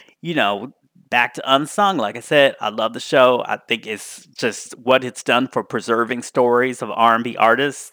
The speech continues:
and hip hop artists and black artists in general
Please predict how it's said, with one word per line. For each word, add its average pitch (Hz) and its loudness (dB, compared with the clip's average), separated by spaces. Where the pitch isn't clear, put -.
and 107 -6
hip - -10
hop 123 2
artists 135 2
and 107 -12
black 120 0
artists 120 2
in 113 -10
general 139 -2